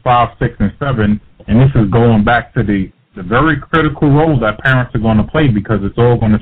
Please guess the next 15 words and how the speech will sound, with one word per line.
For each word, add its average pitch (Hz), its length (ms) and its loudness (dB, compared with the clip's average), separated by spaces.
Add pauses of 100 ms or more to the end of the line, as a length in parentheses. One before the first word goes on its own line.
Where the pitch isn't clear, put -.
start 127 300 -8
from 107 140 -2
that 101 240 -4
point. 147 280 2 (540)
When 104 140 -2
it 107 140 -2
tells 131 300 2
us, 107 120 0 (100)
Psalm, 120 280 2 (360)
Psalm 110 300 -2
seventy-eight, 113 520 2
verse 98 280 -2
five, 143 280 0
it 104 140 -8
says, 104 260 0